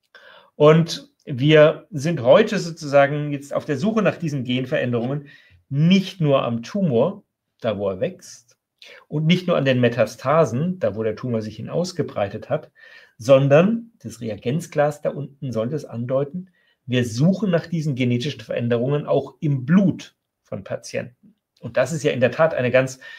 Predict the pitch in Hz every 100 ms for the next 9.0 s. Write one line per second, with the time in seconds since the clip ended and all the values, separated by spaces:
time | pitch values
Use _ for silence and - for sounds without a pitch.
0 | - _ - 131 143 175 180 - 175 -
1 | 120 - - 117 110 143 - - - -
2 | - 143 147 131 131 120 127 147 175 185
3 | 156 180 143 139 127 127 131 - _ -
4 | 151 160 139 135 131 - 120 117 - 190
5 | 202 131 127 123 117 120 131 180 180 -
6 | _ _ - 190 156 151 180 - - 123
7 | - 175 170 170 - 120 - 147 123 117
8 | 117 113 117 98 113 117 165 156 202